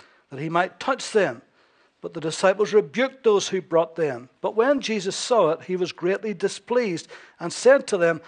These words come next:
"Let the little children come to me. Do not forbid them, for of such is the kingdom of God. Assuredly, I say to you, whoever does not receive the kingdom of God as a little child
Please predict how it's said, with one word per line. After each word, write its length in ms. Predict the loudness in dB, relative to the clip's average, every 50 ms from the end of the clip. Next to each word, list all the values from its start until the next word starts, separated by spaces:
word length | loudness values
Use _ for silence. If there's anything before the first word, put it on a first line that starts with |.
| -20 -16 _
"Let 320 | 0 4 4 4 4 2 2
the 60 | 4
little 300 | 4 4 4 2 -2 -6
children 420 | -4 -2 -2 -2 -2 -2 -6 -8
come 300 | -10 -2 0 0 0 0 -2
to 120 | -4 -6
me. 320 | -4 -2 -2 -2 -2 -4 -6 -10 -16 _ _ _
Do 140 | -2 -2 0
not 340 | 2 2 2 2 2 2 -2
forbid 480 | -2 -2 -2 0 2 2 2 2 2
them, 300 | 2 2 2 2 0 -4 -12 -20 -20 _
for 160 | _ -2 -2
of 120 | -2 -2
such 360 | -2 -2 0 0 0 -2 -2 -4
is 160 | -4 -4 -4
the 60 | -8
kingdom 540 | -12 -10 -8 -6 -6 -6 -6 -8 -8 -6 -6
of 140 | -8 -6 -4
God. 440 | -2 0 0 0 -2 -4 -8 -14 -20 _ _ _ _
Assuredly, 760 | -14 -12 -10 -8 -2 2 4 6 6 4 4 0 -2 -2 -4 -10 -20 -20 -20 _ _ -8
I 160 | -4 -2 -2
say 280 | -2 -2 -2 -2 -4 -4
to 120 | -4 -6 -12
you, 320 | -10 -6 -6 -6 -6 -8 -12 -18 -20 -20 _ _
whoever 440 | -12 -8 -2 2 2 2 4 2 0
does 260 | 2 0 0 -2 0
not 220 | 2 2 2 2 2
receive 420 | 0 -2 0 0 0 0 0 0
the 100 | -4 -4
kingdom 520 | -4 -4 -4 -4 -2 -2 -2 -2 -2 0 -2
of 180 | -2 -2 0
God 400 | 2 4 6 6 8 6 6 4 0 0
as 200 | 0 0 2 0
a 60 | 0
little 340 | 4 4 6 6 6 4 4
child 640 | 2 -2 -4 0 2 4 4 4 4 4 2 -2